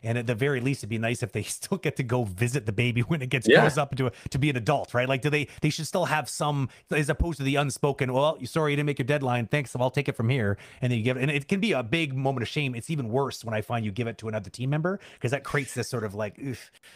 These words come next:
Speaker 1: between them,
Speaker 2: Yeah.
Speaker 1: if you, if you're not handling it properly. Um, it is at, we're at eleven, and I, I, I don't know if you have time for a couple more questions, 'cause if you do, great. If you don't, it would be completely understandable.
Speaker 2: Let's go. Let's do it.
Speaker 1: Okay.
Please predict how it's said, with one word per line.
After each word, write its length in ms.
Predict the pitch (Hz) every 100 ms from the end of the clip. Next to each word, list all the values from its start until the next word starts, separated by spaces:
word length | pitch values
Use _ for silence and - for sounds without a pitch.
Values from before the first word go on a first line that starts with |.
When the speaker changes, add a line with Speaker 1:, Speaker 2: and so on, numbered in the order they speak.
| -
Speaker 1:
between 320 | - 110 127 135
them, 80 |
Speaker 2:
Yeah. 180 | 95 87 -
Speaker 1:
if 200 | 160 151
you, 80 | 160
if 100 | 156
you're 80 | 156
not 140 | 147
handling 320 | 139 139 127
it 80 | 110
properly. 400 | 107 107 107 101 - - -
Um, 260 | 165 160 151
it 160 | 208
is 160 | 285 220
at, 260 | 208 180 180
we're 160 | 220
at 60 | 269
eleven, 480 | 190 151 143 123 120
and 180 | 143 143
I, 140 | 151 143
I, 240 | 147 139
I 60 | 147
don't 140 | 180
know 100 | 170
if 80 | 160
you 80 | 147
have 140 | 139
time 180 | - 135
for 100 | 127
a 40 | 127
couple 180 | 127
more 160 | 120 117
questions, 380 | - 120 127 117
'cause 160 | 113
if 80 | 107
you 40 | 110
do, 220 | 143 147
great. 220 | 117 135 139
If 100 | 110
you 60 |
don't, 260 | 107 135 131
it 80 | 127
would 100 | 117
be 140 | 113 - _
completely 440 | 123 - 151 123
understandable. 520 | 117 101 101 85 76 - _ _ _
Speaker 2:
Let's 140 | 127 127
go. 280 | 226 - - -
Let's 120 | 131
do 120 | 156
it. 60 | -
Speaker 1:
Okay. 220 | - 101